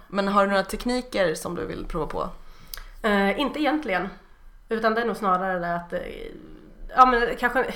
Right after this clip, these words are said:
Speaker 2: det är ingen särskild teknik, men kanske någon lite mer komplicerad tröja.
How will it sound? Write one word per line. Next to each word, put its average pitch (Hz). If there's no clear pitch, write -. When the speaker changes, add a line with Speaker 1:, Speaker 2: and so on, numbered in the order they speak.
Speaker 2:
det 214
är -
ingen 262
särskild 247
teknik, 247
men 214
kanske 220
någon 208
lite 196
mer 190
komplicerad 190
tröja. 208